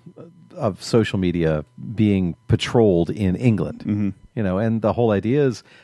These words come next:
Speaker 1: they wanna say, "Yes, this is, uh, this is free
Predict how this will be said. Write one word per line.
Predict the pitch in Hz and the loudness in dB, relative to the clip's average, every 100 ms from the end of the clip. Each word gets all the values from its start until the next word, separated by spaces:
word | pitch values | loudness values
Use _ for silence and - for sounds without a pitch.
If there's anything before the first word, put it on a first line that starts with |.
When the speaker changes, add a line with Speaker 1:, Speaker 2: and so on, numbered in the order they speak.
| _ | _
Speaker 1:
they | 117 | 0
wanna | 117 127 117 | 2 2 2
say, | - 180 | 0 0
"Yes, | 175 185 107 - | 2 0 0 -2
this | 139 - | -2 0
is, | 151 135 110 - - _ _ _ _ | 2 2 0 -6 -18 _ _ _ _
uh, | 120 107 101 95 90 87 - _ _ _ _ _ - | 0 2 2 2 0 -2 -10 _ _ _ _ _ -10
this | 120 117 - | -4 -4 0
is | 107 92 92 - - - | 0 0 -4 -12 -18 -16
free | - - 170 180 202 220 202 | -14 -6 0 0 2 2 0